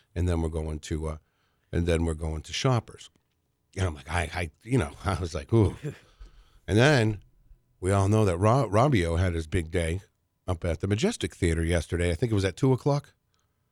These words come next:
Speaker 2: Was it? Oh, yeah.
Speaker 1: At two o'clock, his, uh, Christmas cabaret. I think it was a, a pretty good. I got a message from him last night. I'll, I'll read it to you guys.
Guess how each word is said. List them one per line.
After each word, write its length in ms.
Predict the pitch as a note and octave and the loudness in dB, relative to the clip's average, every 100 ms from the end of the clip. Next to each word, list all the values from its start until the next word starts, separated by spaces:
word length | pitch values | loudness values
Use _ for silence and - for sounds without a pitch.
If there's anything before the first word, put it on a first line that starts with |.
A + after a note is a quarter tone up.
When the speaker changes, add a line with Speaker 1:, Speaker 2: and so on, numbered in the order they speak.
| _ _ - | _ _ -6
Speaker 2:
Was 160 | D#3 | -4
it? 180 | D#4+ - _ | -4 -6 _
Oh, 140 | F#3+ A3+ | -2 0
yeah. 280 | B3+ G#3 - | 0 -2 -2
Speaker 1:
At 120 | F#2 | -2
two 160 | - A2 | 2 0
o'clock, 400 | F#2+ G#2 A2+ - | 0 0 0 0
his, 200 | E2+ D#2+ | -2 -2
uh, 120 | D#2+ D2+ | -4 -4
Christmas 400 | - B2 F#2+ - | -4 -2 -4 -4
cabaret. 640 | - G2+ F#2 D#2 E2+ G#2+ | -2 0 0 -2 -2 0
I 60 | A#2 | -2
think 240 | - F2 | -2 -6
it 60 | E2 | -6
was 180 | D#2+ E2 | -6 -6
a, 100 | D#2 - _ _ _ _ | -6 -8 _ _ _ _
a 60 | F2+ | -8
pretty 260 | - G2+ F#2 | -2 0 2
good. 120 | G2+ | 2
I 20 | |
got 160 | G#2+ B2 | 2 2
a 40 | |
message 360 | F#2+ G#2+ - F#2 | 2 2 0 0
from 180 | - G2+ | 2 4
him 180 | F#2+ F#2 | 4 4
last 300 | F#2 F2+ - | 2 0 2
night. 280 | F#2+ D#3 - | 2 0 -2
I'll, 160 | F2 E2+ - | -4 -4 -2
I'll 180 | F2 | 0
read 240 | E2 G2 B2 | 2 4 4
it 120 | - | 2
to 120 | - | 0
you 100 | D#2+ | -2
guys. 420 | D2+ D#2 F2 - | 0 0 -2 -4